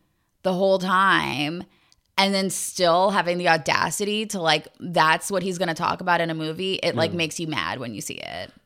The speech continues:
Speaker 2: Yeah, 'cause he want-, he wants to address his personal demons through his art and yet not actually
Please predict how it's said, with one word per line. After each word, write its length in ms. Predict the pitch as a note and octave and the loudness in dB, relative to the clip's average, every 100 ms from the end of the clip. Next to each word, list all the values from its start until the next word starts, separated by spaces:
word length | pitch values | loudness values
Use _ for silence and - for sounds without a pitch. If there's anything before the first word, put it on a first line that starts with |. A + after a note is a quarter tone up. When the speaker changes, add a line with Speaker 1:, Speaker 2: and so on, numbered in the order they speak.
| _ | _
Speaker 2:
Yeah, 240 | D#3+ C#3+ | 2 2
'cause 160 | - C#3 | 2 0
he 80 | D3 | 2
want-, 240 | D3+ C#3 | 2 0
he 140 | C#3 D3+ | 0 0
wants 320 | C#3+ C3+ - | 0 -2 -4
to 160 | C3+ | -4
address 720 | A#2 A2 A2+ A2 - - - _ _ _ _ _ _ _ - | -4 -2 -4 -4 -6 -8 -10 _ _ _ _ _ _ _ -14
his 400 | G2+ A#2 G#2 G#2 | -6 -4 -6 -10
personal 560 | - B2 A2+ - A#2 G2+ | -10 -8 -6 -6 -6 -6
demons 520 | G#2+ G#2 G#2 G2+ - | -6 -6 -6 -8 -10
through 180 | A#2 G#2 | -8 -6
his 180 | A2 | -6
art 320 | - G#2+ G#2 G#2 | -6 -6 -6 -8
and 140 | G#2 | -10
yet 180 | F#2+ G#2 | -10 -10
not 320 | G2+ G2 F#2+ | -10 -12 -14
actually 600 | G2 G2 - G2 F#2 F#2+ | -16 -16 -16 -12 -12 -12